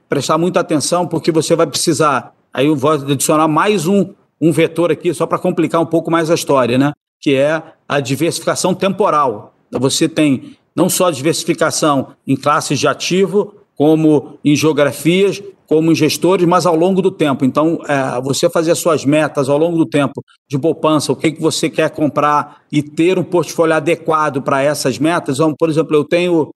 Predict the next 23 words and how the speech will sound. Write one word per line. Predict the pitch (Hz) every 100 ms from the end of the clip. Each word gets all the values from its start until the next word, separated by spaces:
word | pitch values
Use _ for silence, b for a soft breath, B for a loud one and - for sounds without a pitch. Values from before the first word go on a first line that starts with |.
| _
trinta | 175 202 185 180
anos, | 160 151 123 113 - _
quero | 151 156
me | 165
aposentar | 165 175 160 143 160 165 175 165 - - _ _
com | 151 156 156 135 - -
X | - - 170 151
anos | 165 156 127 -
e | - 143 139 135
com | 156 151
essa, | 156 - 160
essa | 151 160 - 135
renda, | 147 185 139
você | - 139
tem | 151
que |
começar | 170 160 143 160
a |
poupar | 156 175 165 170 190
e |
você | 185 185 208
tem | 208 220
chance | - 202 202 139